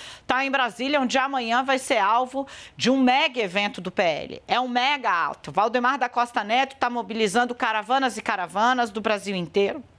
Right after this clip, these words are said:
perdão, pra fazer um, um evento grande, de peso, com Michele Bolsonaro, com representatividade. Pra você que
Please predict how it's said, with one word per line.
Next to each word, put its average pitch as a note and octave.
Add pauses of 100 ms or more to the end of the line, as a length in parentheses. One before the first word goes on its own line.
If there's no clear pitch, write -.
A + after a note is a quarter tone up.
perdão, F#3+ (360)
pra B3+
fazer B3
um, A3 (120)
um A#3
evento B3
grande, G#3 (360)
de G3
peso, B3 (300)
com C#4
Michele B3+
Bolsonaro, G#3+
com A3
representatividade. A3+
Pra B3
você C4+ (320)
que C4+